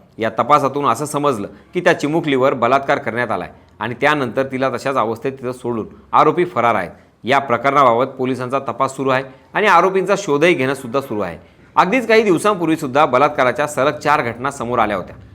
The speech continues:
मुंबईमधील राम मंदिर स्टेशन परिसरात एका वीस वर्षाच्या मुलीवर बलात्कार झाला आणि त्यानंतर तिच्यावर हल्ला करण्यात आला. मुलीवर हा अत्याचार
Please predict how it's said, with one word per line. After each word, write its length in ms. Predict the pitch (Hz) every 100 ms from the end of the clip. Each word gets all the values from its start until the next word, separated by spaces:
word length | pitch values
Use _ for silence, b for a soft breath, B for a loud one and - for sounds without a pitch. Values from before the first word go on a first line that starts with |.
| B 127
मुंबईमधील 600 | 143 160 165 135 143 117
राम 220 | 131 143
मंदिर 220 | 131 135
स्टेशन 320 | 135 120 135
परिसरात 420 | 127 123 117 101 78 b b b
एका 160 | 117
वीस 280 | 117 127 147
वर्षाच्या 320 | 131 120 117
मुलीवर 380 | 131 117 120 127
बलात्कार 400 | 113 110 110 107
झाला 180 | 90 82 - b b
आणि 140 | 107 107
त्यानंतर 460 | 139 147 123 107 123 123
तिच्यावर 340 | 110 113 123
हल्ला 280 | 101 101 123
करण्यात 300 | 123 117 117
आला. 120 | 117 120 B B
मुलीवर 400 | 113 120 127 123
हा 220 | 117 113 110
अत्याचार 400 | 104 123 117